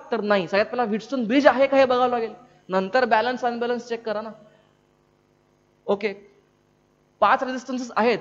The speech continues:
आणि current या, या फॅमिलीमध्ये current supply किंवा exit आणि input कुठनं होतंय? येथे या दोन पॉईंटपासून झालं पाहिजे. या दोन पॉईंटपासून झालं exit input तर चालणार नाही, ते balance Wheatstone नाही. ते तर अजून सोपं जाईल, याच्यापेक्षा सोपं झालं ते.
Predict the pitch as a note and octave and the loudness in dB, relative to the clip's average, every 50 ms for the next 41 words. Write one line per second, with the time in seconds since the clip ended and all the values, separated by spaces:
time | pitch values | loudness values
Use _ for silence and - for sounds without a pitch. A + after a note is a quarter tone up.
0 | - - - F#3 G3+ A3+ G#3+ - - - G#3+ A3 B3 C4+ C4 - - - - A3+ | -4 -6 -6 -4 -4 -6 -10 -12 -6 -2 0 0 0 0 -2 -10 -12 -6 0 2
1 | A#3 C4 B3+ - - - F3+ G#3 A3 B3 C4 - B3 G#3+ G#3+ G#3+ A#3+ B3+ B3 A#3+ | 2 2 2 -4 -12 -6 0 0 0 0 2 2 2 2 2 0 -2 -2 0 -2
2 | A3+ F#3 F#3 F#3 G#3 A#3+ - - - _ G#3 G3+ G#3+ B3 C4 A#3+ - - G#3+ A#3+ | -2 -2 -2 -4 -6 -8 -12 -18 -14 _ -2 0 0 0 -2 -2 0 0 -2 0
3 | A3+ A#3 A#3+ B3 B3+ C4 C4 B3 B3 B3 A#3+ B3 - - - - G3+ F#3+ F3+ E3 | 0 0 2 2 2 0 -2 -6 -6 -2 -2 -2 -2 -4 -6 -6 -4 -4 -4 -4
4 | G3 C4 A#3 C4+ B3+ B3+ B3+ B3 A#3 A3 C4+ B3+ - - C#4+ C#4+ - C#4+ B3 G#3 | -6 0 0 0 0 0 -2 -2 -4 -4 -6 -8 -8 -10 -12 -10 -4 -4 -4 -4
5 | E3+ D#3+ D#3+ D3+ F3+ G3 A3+ A3+ C4 B3 G#3+ A3 A3 A#3 B3 C4 C4 A#3+ C4 B3+ | -2 -4 -6 -4 -2 -4 -2 -2 -2 0 4 4 4 4 4 2 2 0 -2 -2
6 | A#3+ - B3+ A#3+ B3+ A3+ A3 G3 F#3+ F#3 F3 D#3+ C#3+ D3 D3 - _ _ _ _ | -2 -4 -6 -6 -4 -4 -2 -2 -2 -4 -6 -8 -10 -12 -18 -20 _ _ _ _
7 | _ _ _ _ - F3 E3+ G3 G#3+ A#3+ A#3 B3+ B3+ C4 B3 B3+ C4 C4 B3 B3 | _ _ _ _ -8 0 2 4 4 6 6 4 2 2 2 0 0 0 0 -2
8 | B3 B3 C4 B3 A#3+ A3+ A3+ B3 A#3+ A3+ G3 F#3 G3+ A3+ A#3 A3+ A3 G#3+ G#3+ G#3 | -4 -4 0 2 2 4 4 4 2 2 2 0 -4 -4 -4 -4 -4 -4 -4 -6
9 | - - - _ _ _ _ _ G3 F#3 - G#3 F3+ F#3+ G3 G3+ G#3+ A3+ A#3 - | -6 -8 -20 _ _ _ _ _ -8 -2 0 2 2 2 0 -2 -4 -4 -6 -8
10 | - - - G3 F3 F3 F#3+ G#3 G3+ - G3+ G3+ F#3 E3 E3+ F#3+ F#3+ F#3+ F3 F3 | -18 -16 -10 -8 -6 -6 -6 -8 -8 -8 0 0 2 2 2 -2 -6 -6 -8 -10
11 | F3 - _ F3+ F3 F3+ F3 F3+ F#3+ B3+ A#3+ G#3+ F#3 F#3+ F#3+ G3+ G3 G#3 B3+ B3+ | -10 -10 _ -12 -12 -10 -10 -10 -12 -12 -12 -12 -10 -4 -2 -2 -2 -2 -6 -4
12 | B3 A3+ G#3+ A#3 A3 G3+ F3 F3 E3 G3+ G3+ G3+ G3 - A3+ A3 G#3 - F#3 F3+ | -4 -4 -2 0 -2 0 -2 -2 -4 -4 -4 -4 -4 -8 -8 -8 -8 -8 -6 -6
13 | E3+ D#3+ D3 C#3+ | -6 -6 -8 -10